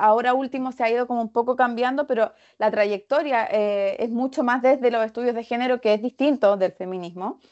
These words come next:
Y, y lo que realmente hace también esa diferencia es justamente nos puede responder esta pregunta, porque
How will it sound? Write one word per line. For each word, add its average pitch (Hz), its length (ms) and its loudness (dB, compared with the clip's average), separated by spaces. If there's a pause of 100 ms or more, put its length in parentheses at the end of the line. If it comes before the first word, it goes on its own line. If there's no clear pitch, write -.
(540)
Y, 220 260 0 (920)
y 190 160 0
lo 202 180 4
que 202 440 2
realmente 240 500 2
hace 269 220 2
también 254 300 -4
esa 269 160 -4
diferencia 269 640 -2
es 294 80 -2
justamente 277 560 0
nos 262 140 0
puede 269 180 6
responder 254 420 2
esta 254 220 2
pregunta, 220 580 -2
porque 196 380 -2